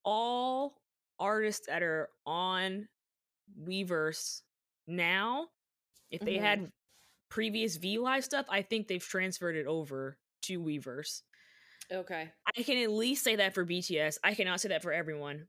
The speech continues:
Speaker 1: but I think Hybe has been slowly trying to upload B T S content to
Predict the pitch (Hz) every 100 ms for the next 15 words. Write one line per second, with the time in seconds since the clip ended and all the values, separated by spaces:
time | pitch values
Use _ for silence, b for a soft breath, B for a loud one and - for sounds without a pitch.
0 | - 185 156 180 190 196 180 180 165 165
1 | - 165 165 170 170 175 165 160 156 160
2 | 156 151 151 147 175 165 165 147 151 -
3 | - 156 147 147 143 - _ _ _ _
4 | _ _ _ _ - 185 170 147 143